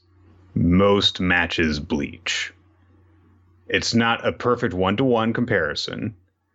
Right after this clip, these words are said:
but there are a lot of similarities that I see. There is the guy who kind of is recruited by this organization in order to kill these monsters, and he's not really interested in doing it for itself,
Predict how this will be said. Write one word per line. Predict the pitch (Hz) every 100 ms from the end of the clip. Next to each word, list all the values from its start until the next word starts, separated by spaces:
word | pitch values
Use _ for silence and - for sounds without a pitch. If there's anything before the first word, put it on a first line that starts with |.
| _ _
but | - 95
there | - 101 -
are | 92 92 92 90
a | 87
lot | 90 92
of | 90
similarities | - 85 82 80 78 76
that | 78
I | 76 73
see. | - 80 73 - -
There | - 80
is | 78 78 73 73
the | -
guy | 80 85 82 82 80
who | - 87 80 76
kind | 85 82 80
of | 78 78 - - - - - _ -
is | 92
recruited | 87 - - 120 107 92
by | 90
this | 85
organization | 85 82 78 78 78 87 87 - 95
in | 85
order | 78 76
to | 76 -
kill | 92 78
these | 76 - -
monsters, | 95 92 - - 90 85 82 80 78 -
and | - 80
he's | 78
not | 82 78
really | 80 78
interested | 82 82 - -
in | 78
doing | 76 80 82
it | -
for | - 76
itself, | - - 82 80 - -